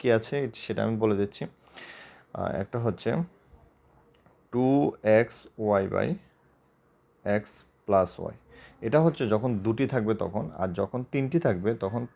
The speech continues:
থ্রি এক্স ওয়াই জেড by এক্স ওয়াই প্লাস ওয়াই জেড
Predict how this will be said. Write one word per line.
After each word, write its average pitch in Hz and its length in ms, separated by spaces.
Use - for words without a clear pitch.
থ্রি 131 580
এক্স 107 360
ওয়াই 98 340
জেড 92 260
by 90 200
এক্স 117 380
ওয়াই 123 380
প্লাস 101 300
ওয়াই 101 260
জেড 110 240